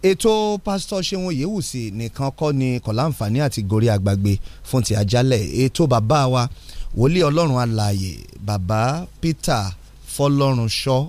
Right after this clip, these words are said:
Ọwá, bàbá P F Ọwá ti Kremik. Eh, ètò yẹn náà ò láǹfààní àti wáyé láti Christ Revival Miracle Center torí, eh, technical reason. Àwọn ọgbọ́n àtinúdá tí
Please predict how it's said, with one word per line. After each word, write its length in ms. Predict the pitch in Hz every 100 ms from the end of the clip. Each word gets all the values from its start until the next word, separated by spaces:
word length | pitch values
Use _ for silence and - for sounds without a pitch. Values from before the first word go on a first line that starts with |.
| -
Ọwá, 420 | 110 113 127 135 135
bàbá 320 | 107 95 131
P 100 | - 123
F 180 | 101 -
Ọwá 340 | 110 107 120 127 - -
ti 100 | -
Kremik. 600 | - - 156 160 160 113 - - - - - - -
Eh, 480 | - 117 123 120 120
ètò 180 | 131 -
yẹn 140 | 151 170
náà 100 | 208
ò 60 |
láǹfààní 520 | 127 135 156 - 104 139
àti 480 | 120 - 104 98 98 101 101
wáyé 420 | 117 120 120 131 -
láti 320 | 131 139 110
Christ 460 | - 135 131 - -
Revival 800 | 104 98 113 113 107 110 110 107
Miracle 420 | 110 117 110 123
Center 500 | - 104 104 - 90 - - - -
torí, 300 | 117 113 120 110 101 98 95 73 62
eh, 100 | 67 50 - - - -
technical 500 | - 160 - 139 - 123
reason. 400 | 107 101 104 90 - - - - - -
Àwọn 920 | 95 98 110 107 104 104 101 95 -
ọgbọ́n 380 | - 113 107 151 127
àtinúdá 580 | - 104 113 113 117 117
tí 680 | - 120 117 113 113 113